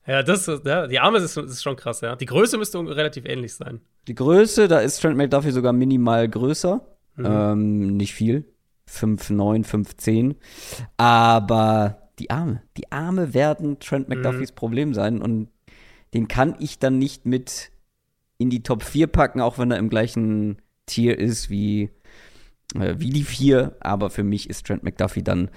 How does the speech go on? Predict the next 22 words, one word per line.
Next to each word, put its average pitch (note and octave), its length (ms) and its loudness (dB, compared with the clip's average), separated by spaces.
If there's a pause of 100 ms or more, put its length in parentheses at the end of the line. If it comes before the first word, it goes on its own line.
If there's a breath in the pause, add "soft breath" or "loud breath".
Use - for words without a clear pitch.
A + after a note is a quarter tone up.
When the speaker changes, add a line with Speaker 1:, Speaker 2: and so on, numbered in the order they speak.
(360 loud breath)
Speaker 2:
immer F3+ 260 6
weiter D3+ 280 6
runtergefallen. A2+ 720 4
Hab A2 120 0
ich A2+ 120 -4
relativ C3+ 320 2
früh E3+ 200 0
geguckt, G#3 340 2
weil, C#3 180 8
das F3 160 4
muss D3 180 2
man C3 100 2
auch A#2 220 2
dazu D3 280 0
sagen, E3 400 4 (480 loud breath)
der G#2 80 0
Konsens D#3 560 -2
hat C#3 160 -2
ihn A3+ 100 0
relativ A#3 480 -2
hoch, E4+ 220 0
oder? C#4 280 -2